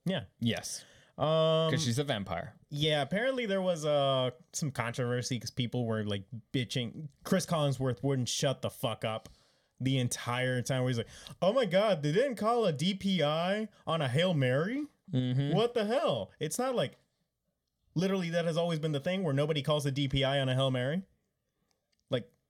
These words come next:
Speaker 1: literally ever, I don't think.
Speaker 2: By the way, D P I is defensive pass interference.
Speaker 1: Yeah. And also, <laughs> so there, obviously there was a little controversy 'cause they were saying, "Oh no, they should have called a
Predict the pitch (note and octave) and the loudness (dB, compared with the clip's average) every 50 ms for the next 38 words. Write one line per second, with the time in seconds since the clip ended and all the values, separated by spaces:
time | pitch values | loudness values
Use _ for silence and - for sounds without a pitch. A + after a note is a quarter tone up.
0 | _ - - C3 C#3 D3+ D#3 D3+ D3+ D3 C#3 C3+ C#3 - C#3 C3+ B2+ D3 D3 C3+ | _ -10 -6 -2 0 2 2 2 2 2 0 -2 -2 -2 -2 -2 0 2 2 2
1 | C#3+ C#3+ C#3 C3+ C3+ D#3 D#3+ D#3 - - - - - _ - A2+ A2+ A2 G#2 G#2 | 2 2 0 0 0 -2 -4 -4 -6 -12 -18 -20 -6 _ 0 2 2 2 2 0
2 | G2+ - A#2+ A2+ - C3+ A#2 A2+ G#2+ G#2 - A2 - - G#2+ G2+ - G#2+ - - | 2 2 0 2 2 2 2 2 2 0 -2 -2 -2 0 -2 -2 -2 -4 -4 -2
3 | G#2+ G2+ G#2 G#2+ G2+ G2 G#2+ G2 G2 F#2+ - - - - - - _ _ - A2+ | -2 0 0 0 0 0 0 0 0 -2 -2 -6 -10 -16 -18 -20 _ _ -10 -6
4 | A2 G#2+ F#2+ F#2+ F#2+ F#2+ _ - - - - C3 C3 C3 C3+ C3 - - C#3 C3 | -6 -4 -4 -6 -8 -12 _ -20 -8 -4 -2 0 2 2 0 0 0 0 0 2
5 | B2+ B2 A2+ G#2 - - _ _ _ _ _ - C3 C3+ - - - _ _ - | 2 0 0 -2 -4 -8 _ _ _ _ _ -6 -4 -4 -4 -6 -12 _ _ -20
6 | - - - - - - - - - - - - - - F3+ F3+ E3+ D#3+ E3 F3+ | -20 -20 -20 -20 -20 -20 -20 -20 -20 -20 -14 -6 0 2 4 4 4 4 2 0
7 | - - D#3 D3+ D#3 C#3+ D#3+ C#3+ C3+ B2+ A2+ C3 B2 B2 A#2+ - C3 B2 B2 A#2+ | 0 0 0 0 0 0 0 0 0 0 0 2 0 2 2 0 0 0 0 0
8 | C3 B2 A2+ B2+ - B2+ A2+ A#2+ A2+ - C#3 A#2+ A2 - E3+ G3 G#3+ A3 A3+ G#3+ | -2 0 -2 -2 -2 0 0 0 0 0 -2 -4 -2 0 0 0 2 2 0 0
9 | F3+ D3+ C3+ - F#3 G3 F#3 - F3+ F3 F3 E3 D#3+ D#3+ D3 C#3 C3 B2+ - | 0 0 0 0 -2 -2 0 0 2 2 4 4 4 4 4 2 2 0 -4